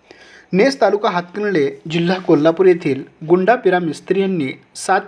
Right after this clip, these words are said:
ते आठ वर्ष ते राहत असलेल्या ठिकाणी तीन वेगवेगळ्या प्रकारची झाडे लावली होती. ती लहान असल्यापासून मोठे होईपर्यंत त्यांचे संगोपन आपल्या तिन्ही मुलांच्यापेक्षाही अतिशय काळजीपूर्वक जसा मुलांचा सांभाळ आपण करत असतो,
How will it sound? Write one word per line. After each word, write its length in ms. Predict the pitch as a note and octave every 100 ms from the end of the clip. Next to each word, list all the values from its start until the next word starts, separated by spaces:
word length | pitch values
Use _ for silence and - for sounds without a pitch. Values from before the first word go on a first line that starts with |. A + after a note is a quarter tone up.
| A#3
ते 40 |
आठ 280 | A3+ D3+ F3
वर्ष 280 | E3 E3 G3+
ते 160 | G#3
राहत 280 | G3 C3 -
असलेल्या 320 | E3 - F3
ठिकाणी 460 | F3 E3+ A3 G3+ C#3 C3+ - - _ _ -
तीन 160 | A#3+ B3+
वेगवेगळ्या 400 | G#3 F#3 G3+ G#3+
प्रकारची 500 | F3 - D#3+ D#3+ A3
झाडे 300 | D3+ C3+ F#3+
लावली 220 | C#3+ C3+
होती. 320 | C3+ C#3 C#3+ F3 _ - - _
ती 140 | F3+ D#3
लहान 240 | C3+ E3+
असल्यापासून 680 | D#3 E3 E3+ F#3 F#3 D3+ D#3+ - - F#3
मोठे 300 | F#3+ F#3 C4
होईपर्यंत 560 | G#3+ G#3+ A3 F#3 F3+ -
त्यांचे 300 | E3 D#3 A3+
संगोपन 600 | - E3 E3 B3 F#3+ D3+ E3 -
आपल्या 260 | E3 G3+
तिन्ही 400 | A3 - D#3+ G3+
मुलांच्यापेक्षाही 1000 | B3 D#3+ D#3+ E3+ F#3 D3 C#3+ A3+ F#3+ D#3 -
अतिशय 400 | D#3 G3 G3+ A#3+
काळजीपूर्वक 720 | A#3+ D3+ C#3+ F#3+ G3 D3 D3 - - D3+
जसा 240 | E3 E3 G#3
मुलांचा 460 | E3 D#3+ F3 G#3+
सांभाळ 440 | G#3+ D#3+ C#3+ F3+ A3+
आपण 220 | F#3 F#3
करत 300 | F3+ E3 E3+
असतो, 420 | G#3+ F3 D3